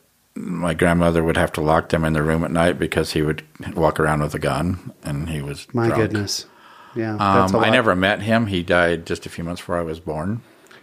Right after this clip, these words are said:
Speaker 2: It's a lot of heavy stuff to bear. Yeah.
Speaker 1: So, I know.
Speaker 2: Yeah. So there's something there.
Speaker 1: There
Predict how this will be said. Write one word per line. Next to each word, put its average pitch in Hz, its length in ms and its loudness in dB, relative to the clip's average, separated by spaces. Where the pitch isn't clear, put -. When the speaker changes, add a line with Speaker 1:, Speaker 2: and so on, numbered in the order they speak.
Speaker 2:
It's - 100 -16
a 143 60 0
lot 156 180 6
of 156 60 4
heavy 143 220 2
stuff 135 320 -2
to 127 100 -2
bear. 110 380 0
Yeah. 117 200 4
Speaker 1:
So, 87 380 2
I 87 100 -4
know. 90 400 -2
Speaker 2:
Yeah. 123 300 2
So 151 180 0
there's 156 200 2
something 143 400 4
there. 104 300 -2
Speaker 1:
There 254 160 -2